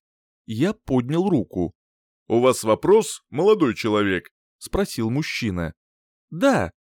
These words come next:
Разрешается ли использовать техники, или в этом испытании просто проверяется мощность доспеха?» прямо спросил я. «Ну, ваша оппонентка с самого начала использует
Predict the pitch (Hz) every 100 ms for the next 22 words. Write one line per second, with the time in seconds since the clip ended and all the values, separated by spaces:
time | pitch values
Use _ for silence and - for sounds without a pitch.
0 | _ - 135 156 185 - 277 208 - 160
1 | - 175 147 127 135 - - 294 - 123
2 | - 95 - _ - 165 190 175 - 120
3 | - 143 - 247 175 127 - 240 151 -
4 | - 120 139 233 247 - 254 226 143 -
5 | 170 165 190 226 - 156 101 - 80 -
6 | _ _ _ 90 104 165 175 - - 185
7 | - 101 104 110 117 78 - _ _ _
8 | _ _ 98 113 175 196 - 107 160 -
9 | 110 98 101 127 220 180 - - 92 -
10 | - 220 220 233 247 233 131 95 90 92
11 | - 180 208 190 214